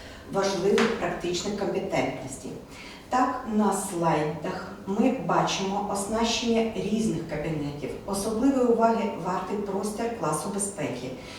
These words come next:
де проводяться різні спільні заходи з Державної служби надзвичайних ситуацій, волонтерами, громадськими організаціями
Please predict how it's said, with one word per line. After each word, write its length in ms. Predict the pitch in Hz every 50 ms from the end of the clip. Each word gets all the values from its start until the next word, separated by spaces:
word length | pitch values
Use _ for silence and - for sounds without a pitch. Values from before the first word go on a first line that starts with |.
| - - - -
де 140 | 202 220 -
проводяться 580 | 254 233 226 220 233 240 - 226 220 208 196
різні 460 | 190 196 190 208 226 - - 160 156 156
спільні 500 | - - - 175 175 175 214 214 208 202 196
заходи 480 | 170 165 165 165 165 180 175 170 175
з 200 | 175 170 - - 180 180 180 180 - 165
Державної 460 | 170 175 175 165 170 170 175 202 202 -
служби 340 | - - 208 214 208 190 180 175
надзвичайних 560 | 165 156 175 170 165 175 170 170 165 160 -
ситуацій, 640 | - 175 - - - 156 143 139 139 - - 220
волонтерами, 840 | 208 202 180 175 170 151 147 143 143 170 165 160 156 170 170 196 202 202 196 - - - - - 170 -
громадськими 760 | - 175 170 170 165 170 175 - - - 220 214 214 214 - 180 160
організаціями 840 | - 170 175 175 165 156 - 135 - - - - 170 170 165 165